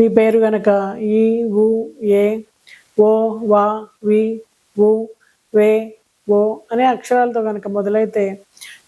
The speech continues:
ఈ రాశి ఫలాలు మీకు కూడా వర్తిస్తాయి. మరి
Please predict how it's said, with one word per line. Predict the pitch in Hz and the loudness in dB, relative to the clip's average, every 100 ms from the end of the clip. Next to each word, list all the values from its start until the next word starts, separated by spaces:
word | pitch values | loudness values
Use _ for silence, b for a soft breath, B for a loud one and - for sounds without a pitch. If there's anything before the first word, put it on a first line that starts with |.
| 247 | 2
ఈ | 247 | 4
రాశి | 233 220 | 2 -2
ఫలాలు | - 220 196 196 | -6 -6 -6 -6
మీకు | 196 208 | -6 -6
కూడా | 202 202 | -4 -2
వర్తిస్తాయి. | 190 175 196 - 220 214 285 311 294 _ _ _ _ _ _ _ _ B B B B B B _ | -2 -6 -10 -10 -10 -12 -14 -18 -20 _ _ _ _ _ _ _ _ B B B B B B _
మరి | 226 208 202 196 233 | 2 2 2 0 -2